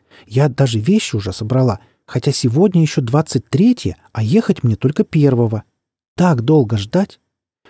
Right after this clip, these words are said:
Путёвка мне досталась в Нижний лагерь, тот, что на берегу моря.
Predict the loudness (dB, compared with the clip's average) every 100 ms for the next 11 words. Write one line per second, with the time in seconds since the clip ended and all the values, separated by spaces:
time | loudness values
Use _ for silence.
0 | -10 -2 2 2 2 2 2 0 0 0
1 | 0 -2 0 2 2 2 2 2 0 -4
2 | -10 _ -2 -2 0 -2 0 0 0 2
3 | 2 4 2 -2